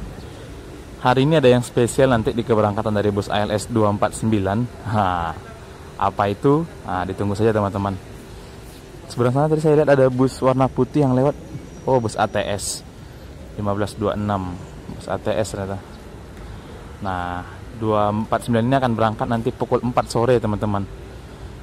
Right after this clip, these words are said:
Ini para penumpang dari A T, dari bus A L S dua empat sembilan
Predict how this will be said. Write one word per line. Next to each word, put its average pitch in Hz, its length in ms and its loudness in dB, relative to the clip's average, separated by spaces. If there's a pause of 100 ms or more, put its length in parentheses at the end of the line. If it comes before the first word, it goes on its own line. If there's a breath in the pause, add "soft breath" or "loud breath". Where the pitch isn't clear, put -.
(160)
Ini 110 80 0
para 104 240 2
penumpang 104 480 0
dari 101 240 2
A 98 80 2
T, - 400 -4
dari 104 640 2
bus 101 160 -4
A 104 80 0
L 101 160 0
S - 160 -6
dua 104 160 2
empat 101 160 -2
sembilan 110 360 0